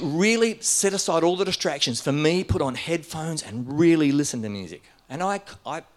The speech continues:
my best chance to listen to music is often driving. So I'm still doing two things at once, or mowing the lawn. Uh, I don't often get a chance to just go, "I am gonna listen to music." But that's a very different experience to having it just on the background, isn't it?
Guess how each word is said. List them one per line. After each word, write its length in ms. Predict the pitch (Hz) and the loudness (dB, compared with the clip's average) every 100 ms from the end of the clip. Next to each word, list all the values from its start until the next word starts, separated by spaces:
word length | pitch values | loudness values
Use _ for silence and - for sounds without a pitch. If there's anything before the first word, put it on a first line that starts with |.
| 139 | -20
my 220 | 147 170 220 | -10 -6 -4
best 260 | 170 - | -4 -4
chance 240 | - 147 143 | -6 -8 -8
to 100 | 113 | -8
listen 260 | 120 127 | -8 -8
to 60 | 113 | -6
music 340 | 113 110 107 | -6 -8 -10
is 100 | 95 | -10
often 260 | 98 104 92 | -10 -10 -10
driving. 440 | 104 101 135 190 - _ _ | -8 -6 -8 -12 -16 _ _
So 120 | - 117 | -4 -4
I'm 100 | 107 | -2
still 260 | - 190 | -2 0
doing 180 | 151 120 | 0 -2
two 160 | 131 120 | -4 -6
things 180 | 107 | -6
at 60 | 98 | -8
once, 380 | 80 90 - - _ | -12 -12 -14 -16 _
or 120 | 120 113 | -6 -4
mowing 280 | 104 104 | -2 -4
the 80 | 101 | -4
lawn. 400 | 90 95 120 185 - - - - - _ _ - | -6 -6 -6 -10 -16 -20 -20 -20 -20 _ _ -8
Uh, 220 | 110 104 | -4 -2
I 60 | 147 | -4
don't 160 | 120 - | -4 -4
often 240 | 131 120 | -4 -4
get 100 | 110 | -6
a 60 | 101 | -8
chance 260 | - 95 95 | -8 -10 -12
to 100 | 90 | -14
just 200 | 82 - | -14 -12
go, 140 | 73 _ | -14 _
"I 220 | 98 104 113 | -10 -8 -10
am 120 | 87 | -14
gonna 220 | 82 73 67 | -18 -18 -16
listen 460 | 87 98 - 85 | -12 -10 -12 -14
to 80 | 80 | -16
music." 260 | 87 78 - | -16 -16 -16
But 140 | - | -14
that's 240 | 135 - | -8 -8
a 40 | - | -10
very 420 | - 127 123 131 | -12 -10 -8 -8
different 280 | 127 117 101 | -8 -10 -10
experience 460 | - - 113 98 | -12 -12 -12 -12
to 80 | - | -14
having 240 | 98 101 92 | -16 -14 -14
it 100 | - | -14
just 180 | - | -14
on 120 | 92 87 | -14 -12
the 60 | |
background, 440 | 87 90 - 65 82 | -12 -12 -16 -20 -18
isn't 160 | 85 | -18
it? 100 | 69 | -20